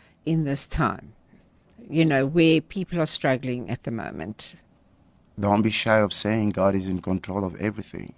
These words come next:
Speaker 2: in your family, with your children, and make sure that Jesus' name is proclaimed in your house.
Speaker 1: Yes.
Speaker 2: That's,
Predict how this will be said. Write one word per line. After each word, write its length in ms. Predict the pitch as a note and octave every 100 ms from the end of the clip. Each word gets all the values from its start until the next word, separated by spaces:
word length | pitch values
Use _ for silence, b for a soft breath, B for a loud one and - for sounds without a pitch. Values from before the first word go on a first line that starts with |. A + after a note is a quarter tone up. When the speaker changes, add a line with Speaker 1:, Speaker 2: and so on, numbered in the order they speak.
| _
Speaker 2:
in 120 | - F#2+
your 80 |
family, 480 | - G#2+ A2+ G2 D#2 -
with 180 | F2 -
your 80 | E2
children, 500 | - A2+ A2 D2+ E2+
and 380 | F2 E2+ - -
make 240 | - G#2 G#2
sure 180 | - F#2
that 120 | F#2
Jesus' 640 | E2+ G2 G#2+ A2+ - - -
name 420 | F2 F2 G2 A2
is 140 | G#2+ -
proclaimed 560 | F#2+ - F#2 F#2 F#2+
in 80 | F#2
your 140 | G2
house. 560 | F2+ G#2+ - - - - _ _ _ _ _ _ _ -
Speaker 1:
Yes. 560 | F3 D3+ - - - -
Speaker 2:
That's, 360 | F#2+ - -